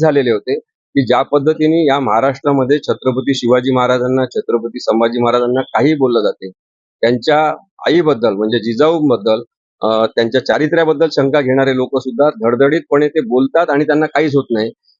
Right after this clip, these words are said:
यामुळे ते व्यथित झाले आणि त्यांनी ती ऑडिओ क्लिप सकाळी, अ, व्हायरल केलेली आहे, कारण की इतका वेळ ते झोपू शकले नाही. ते सातत्याने विचार करत राहिले की आपण आता हे काय करायचं, कुठे जायचं,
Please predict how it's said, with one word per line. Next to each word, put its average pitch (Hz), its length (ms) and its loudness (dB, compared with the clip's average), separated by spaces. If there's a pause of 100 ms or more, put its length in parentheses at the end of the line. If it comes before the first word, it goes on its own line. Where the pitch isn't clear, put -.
(140)
यामुळे 156 400 2
ते 190 180 0
व्यथित 147 300 0
झाले 147 240 0
आणि 165 180 0
त्यांनी 147 300 2
ती 170 120 -2
ऑडिओ 147 320 2
क्लिप 156 300 -2
सकाळी, 156 520 0 (360)
अ, 113 60 -2 (160)
व्हायरल 123 520 0
केलेली 131 340 0
आहे, 127 180 2
कारण 151 260 0
की 185 360 -2 (200)
इतका 131 260 0
वेळ 175 160 0
ते 190 60 0
झोपू 139 300 0
शकले 165 280 2
नाही. 117 200 0
ते - 360 -4
सातत्याने 165 520 0
विचार 151 280 0
करत 160 240 0
राहिले 160 220 0
की 143 80 -4
आपण 156 280 0
आता 151 180 0
हे 151 60 -6
काय 160 240 -2
करायचं, 147 340 0
कुठे 139 260 0
जायचं, 131 280 0